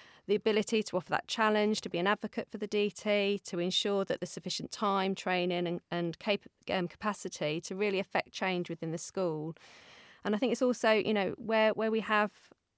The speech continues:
governors that are, are absolutely proactive and, and really powerful within that role,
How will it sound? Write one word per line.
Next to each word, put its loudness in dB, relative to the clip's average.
governors 0
that 2
are, 0
are 2
absolutely -4
proactive 0
and, -2
and -2
really 0
powerful 2
within 0
that 0
role, 2